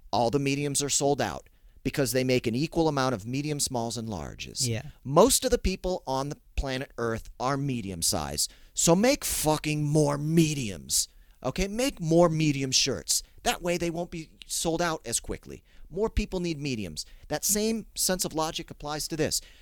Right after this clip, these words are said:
Speaker 1: You know it's gonna be busy on Saturday or Sunday.
Speaker 2: Yeah, oh, yeah.
Speaker 1: You have twenty lines. Get fifteen of 'em open right,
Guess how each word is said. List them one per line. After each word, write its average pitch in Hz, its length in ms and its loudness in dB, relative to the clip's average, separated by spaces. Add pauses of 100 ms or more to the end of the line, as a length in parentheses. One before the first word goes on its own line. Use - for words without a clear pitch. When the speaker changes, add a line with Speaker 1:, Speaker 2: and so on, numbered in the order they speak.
(140)
Speaker 1:
You 196 160 0
know 254 240 0
it's 320 120 -2
gonna 196 180 -4
be 180 120 -4
busy 208 320 0
on 160 120 -8
Saturday 170 420 0
or 151 80 0
Sunday. 110 360 0
Speaker 2:
Yeah, 110 180 -2
oh, 120 40 -2
yeah. 113 200 0
Speaker 1:
You 156 100 2
have 175 300 -6
twenty 160 320 0
lines. 175 480 -4 (540)
Get 139 180 0
fifteen 247 460 0
of 214 100 -4
'em 190 220 -2
open 156 320 -4
right, 101 280 -8